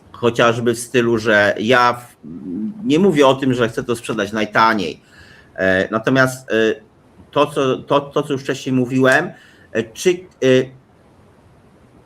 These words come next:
po ile minimalnie jesteście państwo gotowi sprzedać? Załóżmy, wasza cena to jest pięćset tysięcy, klient mówi, że zapłaci czterysta,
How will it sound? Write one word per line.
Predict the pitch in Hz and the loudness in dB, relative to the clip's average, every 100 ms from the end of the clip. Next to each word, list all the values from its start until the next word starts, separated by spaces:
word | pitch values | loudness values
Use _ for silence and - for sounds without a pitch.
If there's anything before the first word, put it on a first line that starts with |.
| _ - | _ -4
po | - | -2
ile | 214 208 202 | 0 2 4
minimalnie | 190 185 170 175 180 170 | 2 2 2 4 4 0
jesteście | 156 165 160 | -4 -4 -4
państwo | 156 147 151 139 | -2 -2 0 -4
gotowi | 139 127 131 | -4 -4 -6
sprzedać? | 131 135 87 | -4 -4 -4
Załóżmy, | 104 147 147 113 | 0 0 0 -2
wasza | 104 156 160 147 139 | 2 2 2 2 0
cena | 131 143 131 | 0 -2 -2
to | 127 127 | -2 -4
jest | 117 - | -4 -4
pięćset | 127 127 - | -6 -6 -10
tysięcy, | 117 - 143 143 131 | -10 -6 -6 -6 -12
klient | - 131 131 120 | -4 0 2 0
mówi, | 120 117 117 120 | 0 -2 -2 -4
że | 110 | -4
zapłaci | 104 107 120 110 110 | -2 -2 0 -2 -2
czterysta, | - - 113 113 107 - 107 107 107 | -12 -6 -2 -2 -4 -2 0 0 -2